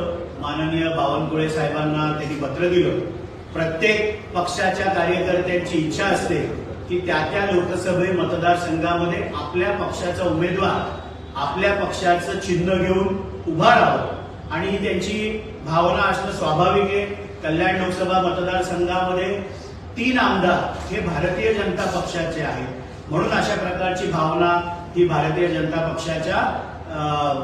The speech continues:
कार्यकर्त्यांनी त्यांच्या प्रांताध्यक्षांकडे व्यक्त केली असेल, त्याच्यात काही गैर नाही. पण महायुतीचे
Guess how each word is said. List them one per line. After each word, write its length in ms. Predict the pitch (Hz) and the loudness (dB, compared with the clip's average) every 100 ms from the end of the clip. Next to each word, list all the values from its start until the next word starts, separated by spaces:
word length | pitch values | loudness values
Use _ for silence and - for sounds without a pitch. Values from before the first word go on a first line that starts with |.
| 139 | -2
कार्यकर्त्यांनी 760 | 156 160 165 170 131 165 160 | -2 0 0 -2 0 0 0
त्यांच्या 360 | 170 156 151 165 | 0 0 -2 -2
प्रांताध्यक्षांकडे 1000 | 151 151 139 156 156 151 156 156 151 156 | -2 -4 -2 -2 -2 -4 -4 -2 -2 -2
व्यक्त 260 | 147 - | -2 -4
केली 340 | 165 165 160 165 | -6 -4 -2 -2
असेल, 600 | 160 175 175 - - - | -2 -2 -2 -6 -12 -8
त्याच्यात 340 | 139 135 151 | -6 -4 -4
काही 200 | 151 156 | -2 -2
गैर 320 | 147 175 214 185 | 0 2 2 2
नाही. 260 | 156 - - - - | 0 -2 -6 -12 -6
पण 160 | 180 180 156 | -2 0 0
महायुतीचे 1120 | 160 196 220 220 226 226 226 233 262 - - | 2 4 4 2 0 -2 -2 0 0 0 -4